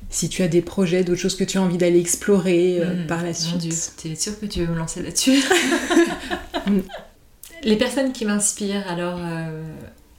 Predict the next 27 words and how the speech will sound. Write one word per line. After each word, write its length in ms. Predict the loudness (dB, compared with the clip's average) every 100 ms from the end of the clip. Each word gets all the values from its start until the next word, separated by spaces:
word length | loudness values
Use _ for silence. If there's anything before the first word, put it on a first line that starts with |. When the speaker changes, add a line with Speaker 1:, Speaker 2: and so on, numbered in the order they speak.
| -4
Speaker 2:
en 100 | -2
ce 160 | 2
moment, 320 | 4 4 2
je 80 | 0
suis 120 | -6 -10
très 340 | -4 0 0
inspirée 340 | 0 -2 -4
par 140 | -4 -6
une 100 | -8
de 40 | -6
mes 100 | -6
meilleures 320 | -4 -4 -4
amies, 320 | -4 -2 -2 -2
euh, 80 |
Delphine. 560 | 0 -2 -2 -8 -8 -6 -8 -12 _ _ _ _ -20 -20 _ -16
Euh, 40 | -10 -6 -6 -6 -8 -10 -8
La 100 | -4
nature 340 | -2 -2 -4 -6
est 80 |
bien 180 | -6 -6
faite, 280 | -6 -8 -6
elle 100 | -8
est 80 | -8
connue 240 | -6 -4 -4
sous 120 | -6
ce 140 | -8
nom-là. 320 | -6 -4 -6